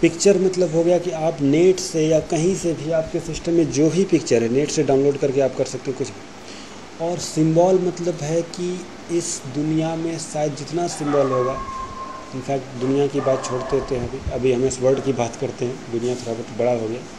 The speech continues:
ठीक है, एमएस वर्ड में जितने सिंबल दिए हुए हैं आप देख पा रहे हो कि ये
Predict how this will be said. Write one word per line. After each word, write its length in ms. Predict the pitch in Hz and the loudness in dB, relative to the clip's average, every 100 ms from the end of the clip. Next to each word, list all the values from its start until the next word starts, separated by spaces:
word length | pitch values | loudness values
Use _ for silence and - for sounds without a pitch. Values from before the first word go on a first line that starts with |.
| - - - - - - | -16 -14 -14 -14 -6 -2
ठीक 120 | 180 | 0
है, 100 | 170 | 2
एमएस 280 | 156 170 147 | 2 0 4
वर्ड 300 | 175 196 185 | 6 8 6
में 80 | |
जितने 260 | 165 160 170 | 2 2 -2
सिंबल 380 | 160 151 147 147 | 0 2 4 4
दिए 220 | 123 131 | 4 4
हुए 160 | 123 113 | 4 2
हैं 180 | 110 131 - - - - - - | -6 -10 -14 -16 -16 -16 -12 -8
आप 60 | 127 | -4
देख 240 | 135 156 165 | -2 0 2
पा 80 | |
रहे 180 | 151 151 | 2 2
हो 100 | 156 | 0
कि 220 | 151 156 | -2 0
ये 120 | 165 | 0